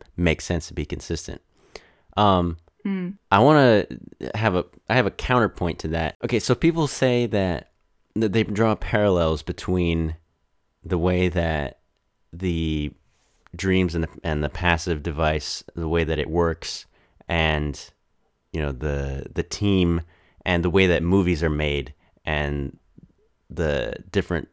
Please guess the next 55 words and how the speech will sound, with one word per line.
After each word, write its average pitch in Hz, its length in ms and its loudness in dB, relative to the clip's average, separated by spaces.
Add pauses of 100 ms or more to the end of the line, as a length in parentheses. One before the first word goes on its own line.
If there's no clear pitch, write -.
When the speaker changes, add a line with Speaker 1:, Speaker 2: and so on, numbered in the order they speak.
(100)
Speaker 1:
jobs 78 640 -2 (140)
that 69 160 -8
people 76 220 -6
have 71 200 -4
on 67 100 -6
movies. 71 320 -6
Have 95 100 0
you 127 80 6
ever 123 80 4
heard 123 180 2
this 117 220 -2
comparison? 113 580 -2
Speaker 2:
I, 240 420 2
I 226 140 0
read 262 240 0
a 269 80 0
little 226 240 -2
bit 196 240 -4
about 185 280 -2
it, 170 140 -6
but 185 140 -4
I 196 80 -2
don't, 190 320 -6
I 196 60 -2
don't 190 140 -4
know 180 120 -4
a 175 60 -4
lot 170 160 -6
about 165 240 -6
it, 165 160 -12
no. 170 100 -6
Speaker 1:
Okay, - 180 -2
I'm - 120 -2
gonna 92 160 4
try 107 220 4
to 98 100 6
remember 87 840 2
what 82 260 0
the 73 80 -6 (200)
exact 80 460 -4
parallels 76 460 -2
are, 71 140 -6
but, 71 280 -6 (380)
you 90 120 -2
know, 78 260 0 (140)
uh, 52 320 -6 (180)
probably 143 320 6
the, 98 480 4 (100)
the 87 320 -4
architect 92 560 -2
would 80 140 -4
be, 82 160 0
like, 76 220 -4
the 78 100 -4
writer, 82 640 2